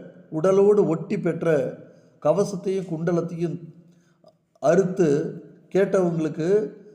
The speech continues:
கொடுத்து புகழ் பெற்றது இந்த கர்ணன். ஆக கொடுத்தல் இன்பம் கோடி இன்பம் அப்படிம்பாங்க.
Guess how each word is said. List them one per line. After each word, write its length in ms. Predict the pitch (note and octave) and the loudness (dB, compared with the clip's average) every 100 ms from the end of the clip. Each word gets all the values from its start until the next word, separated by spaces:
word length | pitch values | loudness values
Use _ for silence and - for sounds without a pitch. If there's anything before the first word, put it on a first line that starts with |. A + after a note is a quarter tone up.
| _ _ _ | _ _ _
கொடுத்து 400 | - F3+ G3 F3+ | 0 2 2 0
புகழ் 260 | C#3 E3 E3+ | -2 -2 0
பெற்றது 680 | D3+ D3 C3+ E3 F#3+ - - | -2 -2 -4 -2 -2 -6 -8
இந்த 320 | C3 A#2 A2+ | -6 -4 -4
கர்ணன். 460 | C#3 D3+ C#3+ A2+ - - _ _ _ _ - | -4 -4 -4 -8 -12 -20 _ _ _ _ 0
ஆக 320 | D#3 F3 E3+ | 2 2 0
கொடுத்தல் 540 | F3+ G#3 A#3 A#3+ G#3+ | 2 2 2 2 2
இன்பம் 760 | E3+ E3 E3+ F3+ B2 - - - - _ _ | 2 -2 0 0 0 -6 -14 -20 -20 _ _
கோடி 400 | - G3 G#3+ G3+ | 2 4 4 2
இன்பம் 360 | D#3+ D#3+ D3+ D#3+ | -2 -2 -2 0
அப்படிம்பாங்க. 680 | C#3 B2 C3+ B2+ A#2 A2 | -2 -2 -4 -4 -6 -8